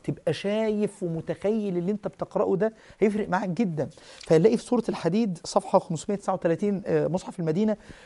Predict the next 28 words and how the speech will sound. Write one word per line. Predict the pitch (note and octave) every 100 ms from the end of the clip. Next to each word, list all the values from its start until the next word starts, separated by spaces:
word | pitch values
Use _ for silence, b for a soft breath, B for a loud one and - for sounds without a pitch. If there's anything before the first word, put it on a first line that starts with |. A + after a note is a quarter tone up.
| B -
مشاهد | E3 E3 B3+ A#3 A3+ F3
مهمة | F3+ F3+ C4+ A3
جدا. | F#3 C#4 F3+ D#3+ C3 b b -
شوف | B3 A#3+
ربنا | G#3
سبحانه | G#3 G#3
وتعالى | A3 G3
بيقول | F#3+ A3 B B
يوم، | - F3+ G3+
و-، | E3 D#3 D3
وبرضه | D#3+ G#3
محمد | F3+ G#3
بنقول | F#3 F#3+
برضه | F#3+ F#3
موضوع | F3 G3 -
التلاوة | D3 - E3+ G3+ F#3+
الجميلة | D3 D3+ D#3 G#3+ G#3+ G#3
اللي | D3+
وانت | E3 F#3+
بتقرأ | F3+ - G3+ G3
وبتتدبر | E3 - D3+ D#3+ G3+ F#3+
تفضل | - G3 F#3 E3+
فاكرها. | D3+ F3 C#3+ A2+ _ _
والله | B2 F3 F#3+
العظيم | D3 D#3+
محمد، | D#3 E3+ C3
وانا | D3+
طالب | C3+ D3+ A#2+